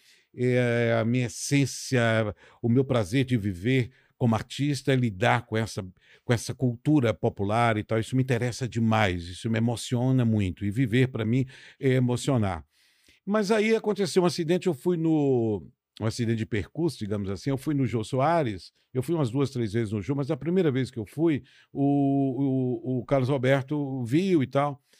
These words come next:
e aí me convidou, falou, "Ah, que personagem engraçado, você faz um hippie, faz um roqueiro e tal, pô, vem pra cá e tal."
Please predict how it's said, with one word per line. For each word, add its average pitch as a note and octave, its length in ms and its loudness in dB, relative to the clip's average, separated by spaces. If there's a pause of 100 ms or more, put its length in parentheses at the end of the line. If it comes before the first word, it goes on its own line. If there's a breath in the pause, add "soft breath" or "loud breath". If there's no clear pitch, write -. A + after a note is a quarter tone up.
(240 soft breath)
e G3 120 -2
aí G#3 320 2
me F#3+ 120 2
convidou, F#3 400 2
falou, G#3+ 260 -2
"Ah, F3+ 220 -4 (200)
que - 140 -12
personagem D3 560 -4
engraçado, C#3+ 600 -2
você B2+ 100 -6
faz C3+ 160 -4
um A#2+ 80 0
hippie, A#2+ 440 0
faz A2 200 -4
um A2 80 0
roqueiro B2+ 680 -2
e - 20 -8
tal, C#3 240 -6
pô, E3+ 280 -4
vem E3 120 -8
pra E3 160 -12
cá D#3+ 300 -4
e B2+ 40 -8
tal." D3+ 300 -6